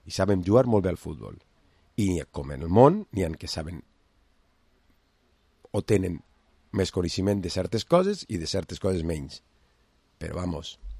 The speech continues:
el problema no és el que diu ell. El problema és el ruido que se monta cada volta que diu algo. Però no el monten perquè és Vinícius. El monten perquè és el Madrid. A partir d'ahí, no sé,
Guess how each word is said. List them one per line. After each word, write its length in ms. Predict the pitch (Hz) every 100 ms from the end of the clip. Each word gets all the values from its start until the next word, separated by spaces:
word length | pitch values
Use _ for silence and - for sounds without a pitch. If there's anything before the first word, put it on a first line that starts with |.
| - - _ _ _ _ -
el 100 | 127
problema 280 | 107 127 117
no 80 | 76
és 40 |
el 80 | 82
que 80 | 85
diu 140 | 92 110
ell. 120 | - - - - -
El 80 | -
problema 280 | - 107
és 60 | 90
el 80 | 104
ruido 320 | 87 95 101
que 80 | 87
se 120 | -
monta 260 | 95 98 107
cada 320 | - 101 92
volta 300 | 85 92 107
que 100 | 85
diu 140 | 85 95
algo. 240 | 80 60 _ _ _ _ _ -
Però 200 | 120 117
no 120 | 139
el 80 | 143
monten 380 | 120 170 147 85
perquè 200 | 80 85
és 80 | 73
Vinícius. 460 | 73 80 - - - _ _
El 120 | 87
monten 280 | 87 98 104
perquè 160 | 92 90
és 80 | 95
el 80 |
Madrid. 360 | 80 78 82 - _ _ _ _ _ _ _ _ _ _ _ _ _ _ _ _ _ _ _ _ _ _ _ - _ _ _ _ _ _ _ _ _ _ _ _ _
A 80 | 107
partir 240 | 76 87 98
d'ahí, 220 | 98 101 110 _ _ _ _ _ _ _ _ _ _ _ _ _ -
no 120 | 82
sé, 120 | 87